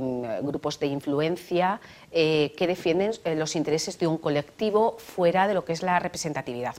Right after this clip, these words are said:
política. Entonces, en ese sentido, las comunidades islámicas son un asociacionismo, como bien le he dicho, muy activo, en, eh, que desarrollan una serie de modelos,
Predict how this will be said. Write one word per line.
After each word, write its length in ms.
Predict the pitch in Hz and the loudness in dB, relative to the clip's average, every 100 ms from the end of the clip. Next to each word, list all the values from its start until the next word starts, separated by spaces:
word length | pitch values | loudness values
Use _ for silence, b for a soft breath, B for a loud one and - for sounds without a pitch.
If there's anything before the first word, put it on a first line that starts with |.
| - | -6
política. 680 | 135 123 - 98 - 92 B B B B - | -6 -6 -10 -10 -10 -10 B B B B -4
Entonces, 420 | 147 165 190 - | -2 -2 -4 -2
en 80 | 156 | -2
ese 160 | 156 | -4
sentido, 680 | - 165 156 - 220 185 196 B B - | -6 -6 -4 -2 0 2 0 B B -2
las 200 | 165 - | -2 0
comunidades 600 | 170 156 143 147 147 - | -2 0 0 -2 -4 -6
islámicas 840 | 156 170 180 185 180 196 196 214 B B | -6 0 2 0 -2 0 0 -2 B B
son 340 | - - 175 180 | -6 -2 0 0
un 160 | 190 180 | -2 -2
asociacionismo, 800 | - 175 165 170 170 190 175 147 | -2 -4 -6 -2 -2 -2 -4 -4
como 200 | 143 143 | -4 -2
bien 200 | 147 151 | -2 0
le 80 | |
he 40 | 151 | -2
dicho, 460 | 151 - 165 147 143 B - | -4 -4 -2 -2 -4 B -4
muy 260 | 160 156 | 0 0
activo, 720 | 143 - - 214 214 185 214 B B B | 0 -4 -4 -2 0 0 -2 B B B
en, 320 | 190 175 175 180 | -2 0 0 0
eh, 300 | 175 156 156 | 0 -2 0
que 140 | - | 0
desarrollan 840 | 165 170 175 147 160 170 175 175 202 | 2 0 -4 0 2 2 4 4 2
una 180 | 196 165 | -2 -4
serie 240 | - 165 | -2 0
de 100 | 165 | 0
modelos, 760 | 156 151 165 196 190 202 220 - | 0 0 0 2 2 2 -2 -8